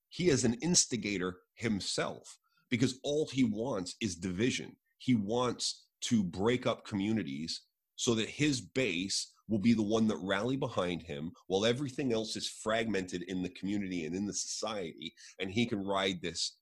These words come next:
hopefully to another term in the White House. And I think this, the tide is shifting. But equally gross, I don't like seeing Joe Biden go out there on a street corner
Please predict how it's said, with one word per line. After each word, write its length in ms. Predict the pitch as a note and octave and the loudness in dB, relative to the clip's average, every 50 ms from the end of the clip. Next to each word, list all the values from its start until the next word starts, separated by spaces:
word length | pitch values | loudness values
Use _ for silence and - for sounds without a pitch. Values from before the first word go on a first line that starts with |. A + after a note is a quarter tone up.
| _ | _
hopefully 440 | _ - A2 G#2+ - - F#2 F2+ F2 | _ 0 0 0 0 -2 -2 -2 -2
to 200 | F2 - - F#2+ | -2 -2 -4 -2
another 360 | F2 F2 F2 F2+ E2+ D#2+ D#2 C#2+ | 0 2 2 2 2 0 -2 -8
term 520 | - - - G2+ F#2 E2 C#2+ C#2 C2 B1+ - _ _ _ _ _ _ _ _ _ - | -8 -6 -2 -2 0 0 -2 -4 -6 -10 -12 _ _ _ _ _ _ _ _ _ -2
in 120 | F#2+ E2+ | 0 0
the 80 | E2 D#2+ | 0 2
White 300 | E2 F#2+ G2+ G2+ F2+ - | 2 4 2 2 2 -2
House. 460 | - C#2+ - - - - - - _ _ _ _ _ _ _ _ - | -4 -6 -6 -6 -8 -10 -10 -10 _ _ _ _ _ _ _ _ -4
And 100 | G2 G#2+ | -2 -2
I 40 | A2+ | 0
think 200 | A2+ - C#3 C3+ | 2 2 0 2
this, 200 | C3 A#2+ - - - - - _ - | 0 -2 -4 -4 -8 -10 -14 _ -4
the 120 | G#2 A2+ | -2 -2
tide 400 | G#2+ - - - B2 B2 C3 C3 | -2 -4 -6 -6 -2 0 2 4
is 100 | A#2 G2 | 4 4
shifting. 640 | - - - - D3+ D#3+ - - - - - - - _ _ _ _ _ - - - - - | 4 2 2 2 2 2 2 -2 -6 -6 -6 -6 -12 _ _ _ _ _ -20 -20 -8 0 0
But 100 | - - - | 0 2 4
equally 500 | G3 A#3 C4+ C4+ - G3 E3 B2+ A2+ G2 | 6 6 6 6 6 6 6 6 6 4
gross, 560 | F2 F2 E2 D2+ F2 A2+ - - - - - - - - - - - - | 2 0 -2 0 0 0 -2 -4 -6 -8 -10 -16 -20 -20 -20 -14 -8 -4
I 80 | D#3+ | -2
don't 200 | E3+ G3+ G#3+ E3+ | 2 2 2 2
like 200 | E3 F3+ F#3 F3 | 2 -2 -2 2
seeing 360 | - - - E3+ E3+ F3 D#3+ B2+ | 2 2 2 2 2 2 2 2
Joe 240 | - C#3 D#3+ D#3 | 4 4 4 4
Biden 480 | C3 F#2 F#2 A#2+ E3+ E3+ A#2 F2+ F2+ F2+ | 4 4 4 4 4 4 4 2 0 0
go 180 | - G2+ G2 G2+ | 4 6 6 6
out 120 | G2+ F#2 - | 6 4 2
there 280 | - F#2 F#2 G2+ G2 - | 0 2 2 2 2 2
on 120 | G2+ G2 F#2 | 2 0 0
a 20 | |
street 320 | F2 - - G#2 G#2 F#2 | -2 -6 -4 -4 -4 -4
corner 420 | - - - F#2+ G2 G#2 A2+ C3+ | -4 -6 -2 -2 0 0 0 -2